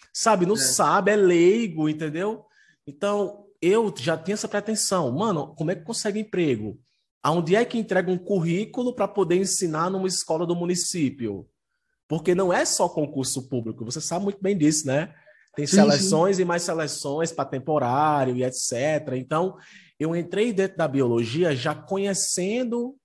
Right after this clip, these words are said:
Speaker 1: a categoria. Ou seja, eu já, eu já sabia que uma coisa é ser professor de biologia, outra coisa é ser professor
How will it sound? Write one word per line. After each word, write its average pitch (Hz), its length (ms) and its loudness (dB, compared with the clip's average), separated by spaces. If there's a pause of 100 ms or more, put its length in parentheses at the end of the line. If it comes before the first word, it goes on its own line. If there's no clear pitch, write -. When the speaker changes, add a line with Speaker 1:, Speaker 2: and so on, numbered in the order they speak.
(160)
Speaker 1:
a 143 80 -2
categoria. 170 1000 0 (440)
Ou 123 80 -8
seja, 123 360 -2
eu 120 60 -2
já, 151 340 -4
eu 143 120 2
já 139 220 0
sabia 180 840 -2 (560)
que 147 220 2
uma 170 220 2
coisa 220 400 2
é 214 40 -4
ser - 140 -4
professor 196 360 -8
de 175 60 -10
biologia, 156 680 -4 (1200)
outra 139 260 0
coisa 143 200 0
é 147 40 0
ser 170 220 2
professor 185 1000 0